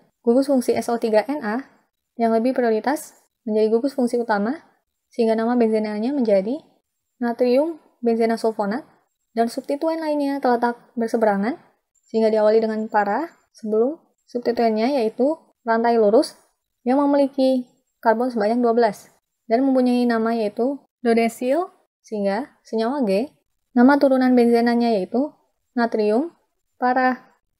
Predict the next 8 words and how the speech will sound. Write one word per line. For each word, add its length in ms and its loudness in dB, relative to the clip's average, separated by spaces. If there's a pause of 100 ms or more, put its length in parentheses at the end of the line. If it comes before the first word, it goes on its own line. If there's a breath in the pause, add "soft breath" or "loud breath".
dodesil 400 2
benzena 400 2
sulfonat. 480 0 (400)
Kemudian 320 0
yang 80 -4
terakhir 320 -2
senyawa 380 -4
H, 60 -6